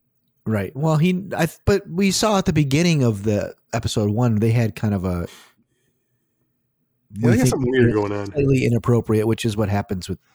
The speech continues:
Speaker 1: y-, y-, you know, that's kind of a Game of Thrones thing. Like, who knows what will happen down the road?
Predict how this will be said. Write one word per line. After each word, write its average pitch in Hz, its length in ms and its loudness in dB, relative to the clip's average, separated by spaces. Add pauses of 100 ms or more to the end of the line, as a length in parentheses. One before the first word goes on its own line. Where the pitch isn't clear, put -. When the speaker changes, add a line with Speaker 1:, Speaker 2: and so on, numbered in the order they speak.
(320)
Speaker 1:
y-, - 80 -20
y-, - 300 -14
you 101 140 -8
know, 85 160 -8
that's 87 160 -8
kind 95 120 -4
of 85 60 -6
a - 40 -8
Game 80 180 -6
of 82 100 -8
Thrones 80 220 -10
thing. 85 160 -6
Like, 76 160 -12 (540)
who 120 120 0
knows 92 260 0
what 73 100 -4
will 73 80 -4
happen 80 500 -8
down 76 180 -8
the 76 80 -8
road? 98 280 -4